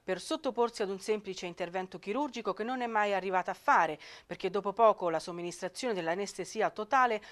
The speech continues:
ha avuto una crisi respiratoria. La Siligato non dispone di una sala rianimazione e terapia intensiva, così i medici hanno chiamato un'ambulanza che ha trasportato la ragazza all'ospedale San Paolo, dove però è arrivata morta.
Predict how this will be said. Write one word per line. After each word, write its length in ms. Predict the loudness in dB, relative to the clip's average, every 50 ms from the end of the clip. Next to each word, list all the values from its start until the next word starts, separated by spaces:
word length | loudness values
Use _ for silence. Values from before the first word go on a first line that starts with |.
| -8 0
ha 80 | 4 4
avuto 240 | 4 4 0 -2
una 160 | -2 -2 -2 -2
crisi 240 | -2 -4 -4 -4
respiratoria. 760 | -4 -4 -4 -6 -6 -4 -4 -2 -2 -4 -8 -10 -12 -16 -18 -18 _ _ _ _ _ -20 -20 -20 -20 -2 2
La 120 | 4 4
Siligato 480 | 4 4 4 4 4 6 4 4 4 2
non 140 | 0 0 -2
dispone 420 | -4 -8 -8 -4 -2 0 0 0
di 60 | 0
una 140 | 0 -2 -2
sala 240 | 0 2 2 2 2
rianimazione 680 | 2 0 -2 -2 -2 -4 -4 -4 -4 -2 -2 0 0
e 60 | -2 -2
terapia 340 | -2 -2 -2 -4 -4 -6
intensiva, 640 | -6 -6 -6 -6 -8 -6 -6 -6 -4 -2 0 0 0 -2 -4 -14 -18 -10 -6
così 240 | -6 -4 -2 -2 -2
i 40 |
medici 360 | 0 0 0 0 -2 -2 -2 0
hanno 160 | 0 0 -2
chiamato 360 | -2 -2 0 0 0 0 -2
un'ambulanza 640 | -2 -4 -4 -2 -2 0 2 2 2 0 -2 -4 -2
che 100 | 0 -2
ha 60 | -2
trasportato 640 | 0 -2 -4 -4 -4 -4 -6 -2 0 0 2 2 2
la 100 | 0 0
ragazza 420 | 0 0 0 -2 -4 -4 -4 -4
all'ospedale 480 | -4 -6 -6 -8 -8 -4 -2 -2 -2 -2
San 260 | -4 -6 -6 -4 0
Paolo, 380 | 2 4 4 4 4 2 0 -4 -8 -20 -10 _
dove 220 | -2 -2 0 2
però 280 | 6 6 6 6 6 4
è 80 | 0 0
arrivata 360 | 0 2 2 2 2 0 0
morta. 480 | -2 -4 -4 -6 -10 _ -14 -14 -14